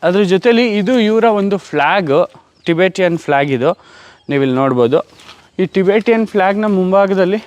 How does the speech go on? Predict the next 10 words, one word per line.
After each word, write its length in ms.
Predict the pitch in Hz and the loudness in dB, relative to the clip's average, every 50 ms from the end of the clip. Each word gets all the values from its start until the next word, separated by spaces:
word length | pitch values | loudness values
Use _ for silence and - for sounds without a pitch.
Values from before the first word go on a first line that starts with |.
| - - | -8 -4
ಇದೊಂದು 240 | 165 165 170 175 175 | 0 0 0 0 -2
ಸ್ಮಾರಕ 460 | - - 160 147 156 165 170 - - | -6 -6 -2 -2 -2 -2 -2 -2 0
ಇದೆ. 460 | 165 160 147 139 165 196 185 - - _ _ 131 131 | 0 0 0 0 0 -2 -2 -6 -12 _ _ -6 -4
ಬನ್ನಿ, 280 | 147 160 175 202 247 - _ _ _ _ _ | -2 -2 -2 -2 -4 -8 _ _ _ _ _
ಈ 40 | 151 | -10
ಸ್ಮಾರಕದಲ್ಲಿ 720 | 147 - - 156 156 175 202 240 - 233 208 202 185 165 | -10 -4 -2 0 0 0 0 0 0 0 0 0 0 0
ಏನಿದೆ 260 | 160 165 165 160 151 | 0 0 0 0 0
ಅಂತ 180 | 143 139 139 135 | -2 -2 -2 -4
ಹೇಳಿ 140 | 127 120 123 | -4 -4 -2
ಹೇಳಿದ್ರೆ, 500 | 127 117 120 113 113 147 190 - - | -4 -4 -4 -2 -2 -2 -4 -4 -6